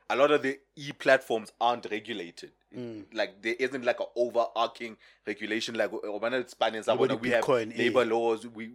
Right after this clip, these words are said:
Speaker 1: we have the C C M A to deal with disputes within, within, um, kind of king employment. Wabo. Mara, mara, with the e-platforms, like, you really have no recourse un-, unless your recourse is with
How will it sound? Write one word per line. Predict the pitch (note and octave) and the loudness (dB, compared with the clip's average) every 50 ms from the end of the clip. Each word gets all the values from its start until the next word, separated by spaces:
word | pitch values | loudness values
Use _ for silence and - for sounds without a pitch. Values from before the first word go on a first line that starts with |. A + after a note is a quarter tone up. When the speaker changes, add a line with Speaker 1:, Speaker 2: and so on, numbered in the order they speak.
| A2+ G#2+ | -14 -10
Speaker 1:
we | A2+ G#2 | -4 2
have | A2+ A2 A2+ | 2 2 2
the | A#2+ G#2+ | 0 -12
C | - B2 | -12 -12
C | A2+ - B2+ B2 | -12 -6 -4 -4
M | A2+ A2 G#2+ | -4 -4 -4
A | A2+ A2+ A2+ A2 G#2 - - - - _ - | -4 -4 -2 -4 -4 -6 -12 -20 -20 _ -20
to | - | -18
deal | A2 - A#2 A#2 A2+ | -14 -8 -8 -6 -6
with | A#2 A2 - | -6 -8 -10
disputes | - A2+ - - - A2+ A2 - - | -12 -16 -16 -14 -12 -12 -12 -10 -10
within, | G#2+ - - A#2 A#2 A2 G#2+ - _ _ _ _ - | -8 -4 -4 -4 -4 -4 -8 -14 _ _ _ _ -14
within, | G2+ - B2+ A#2+ A#2+ A2+ A2+ - | -10 -4 -4 -2 -2 -4 -4 0
um, | A2+ G#2+ G#2+ G#2 G2+ F#2+ - | 2 2 2 0 -4 -10 -8
kind | - A2+ A2 | -8 -6 -6
of | G#2 | -6
king | - A2 G2 F2+ - _ _ _ _ _ _ _ _ _ _ _ _ - - | -6 -8 -12 -12 -14 _ _ _ _ _ _ _ _ _ _ _ _ -16 -12
employment. | A#2 A2+ - - C3+ C#3 C3+ A#2 F#2+ E2 - _ - _ - | -12 -8 -2 2 4 4 4 2 0 -6 -12 _ -20 _ -6
Wabo. | F2+ G2 G#2 A2+ - - - - - _ - | -4 -2 -2 -2 -4 -6 -10 -20 -20 _ 2
Mara, | B2 B2+ A#2+ C3+ B2 G#2 - - - _ _ _ _ - | 4 6 8 8 6 6 2 -4 -18 _ _ _ _ 2
mara, | A#2+ C3 B2+ C3 | 4 6 6 6
with | B2+ B2+ C#3+ - | 6 4 0 -2
the | C#3+ - - | -2 -4 -2
e-platforms, | G#3+ A#3 - G3 F#3+ G3+ G3+ F3+ D3 C3+ C3 A#2 - - - | -4 -2 4 8 8 8 8 6 0 0 0 -6 -12 -14 -10
like, | - F3+ - - - _ _ _ _ _ _ _ _ _ _ _ | -10 -10 -10 -12 -20 _ _ _ _ _ _ _ _ _ _ _
you | - G3+ | -8 -8
really | C3+ C#3+ G#3 B3+ B3 G#3 | -6 -4 -2 0 2 2
have | F3 F#3 F3+ D3+ | 4 4 4 4
no | E3+ F#3+ E3+ | 4 2 2
recourse | - G3+ G3+ D#3 - F#3 E3+ D#3 - | 2 0 -4 -2 2 4 4 4 4
un-, | D#3 D3 C3 - _ _ _ _ _ _ _ - | 0 -8 -8 -14 _ _ _ _ _ _ _ 0
unless | D3 C#3+ C#3+ D3 D#3+ D#3+ D#3+ - - _ _ _ _ _ | 2 4 8 8 8 8 6 2 -8 _ _ _ _ _
your | - E3 D3+ C#3+ C3+ | -4 2 4 4 4
recourse | C#3+ F3 D3 - D#3+ D#3 - | 2 0 0 2 2 2 2
is | C#3 B2 A#2 | 0 -2 4
with | C#3+ D3+ D3+ - | 4 4 4 2